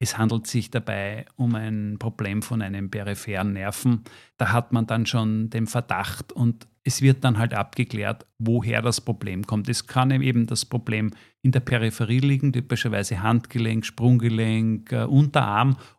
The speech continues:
oder aber auch sehr zentral eben an der Wirbelsäule. Da muss man dann die Ursache finden.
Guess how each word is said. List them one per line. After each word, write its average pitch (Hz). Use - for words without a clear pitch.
oder 131
aber 110
auch 104
sehr 107
zentral 104
eben 110
an 110
der 101
Wirbelsäule. 104
Da 113
muss 123
man 117
dann 107
die 110
Ursache 123
finden. 147